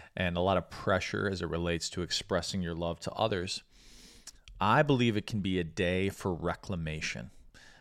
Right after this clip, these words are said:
a day to remind ourselves of who we are and what a gift this life is. And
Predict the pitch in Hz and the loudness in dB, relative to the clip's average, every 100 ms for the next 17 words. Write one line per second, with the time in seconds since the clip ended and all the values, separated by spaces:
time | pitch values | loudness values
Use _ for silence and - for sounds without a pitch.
0 | - - 82 98 90 95 90 - 101 90 | -8 -4 0 4 4 4 2 0 0 0
1 | 87 92 95 98 95 101 98 110 143 127 | 0 -2 -4 -2 0 4 4 4 2 4
2 | 110 104 - 107 95 90 90 87 85 - | 4 2 0 0 2 2 2 0 -2 -4
3 | - 90 - - 120 113 92 85 82 80 | -4 -6 -6 -6 -4 -2 0 0 0 -2
4 | 73 - - - - - - - - 92 | -4 -8 -18 -20 -20 -20 -20 -14 -4 -2
5 | 90 101 98 87 101 113 107 - - - | 2 2 0 -2 0 2 2 -2 -8 -10
6 | - _ _ _ _ _ - 87 - 82 | -14 _ _ _ _ _ -4 -2 0 0
7 | 85 - - - - _ _ _ _ - | 0 -4 -10 -10 -12 _ _ _ _ -20
8 | _ _ - 95 90 90 87 | _ _ -6 -2 0 -2 -2